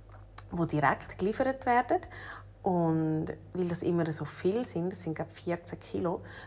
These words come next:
tue ich immer noch schneiden und eingefrieren. Und lustigerweise habe ich die bis jetzt nicht gebraucht. Also irgendetwas müsste ich mit denen noch machen. Vielleicht ein Tiramisu. <laughs> Oder vielleicht auch etwas Gesundes. Mal schauen.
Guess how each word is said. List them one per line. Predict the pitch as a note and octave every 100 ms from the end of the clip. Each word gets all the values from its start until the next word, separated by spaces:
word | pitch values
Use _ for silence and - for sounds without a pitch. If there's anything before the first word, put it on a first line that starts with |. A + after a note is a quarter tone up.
| -
tue | - E3
ich | -
immer | F#3 G3
noch | D#3+
schneiden | - F3 F#3 G3+ F#3+
und | D3 C#3+
eingefrieren. | D#3 F#3+ - A3+ A3+ A#3+ F4 - - - -
Und | E3
lustigerweise | F#3+ E4 - C4+ A3 G#3+ A3
habe | E3
ich | D#3
die |
bis | D#3 - B3
jetzt | G#3+ G3+ -
nicht | F3 E3+
gebraucht. | F3+ F3 D#3+ F#3+ -
Also | E3 -
irgendetwas | F#3+ G3 E3 E3 -
müsste | D3 -
ich | C#3+ D3
mit |
denen | C#3+ C#3+ C#3
noch | C#3
machen. | C#3 D3+ E3+ G3 - - - - - - - - - - - - -
Vielleicht | - E3 D3+
ein | - -
Tiramisu. | D#3+ D3+ D3 D3 - - - - - - - - - - - - -
<laughs> | - - - - - - - - -
Oder | -
vielleicht | A3 A3 E3
auch |
etwas | D3 D3+ -
Gesundes. | - - - - -
Mal | A3
schauen. | - A1+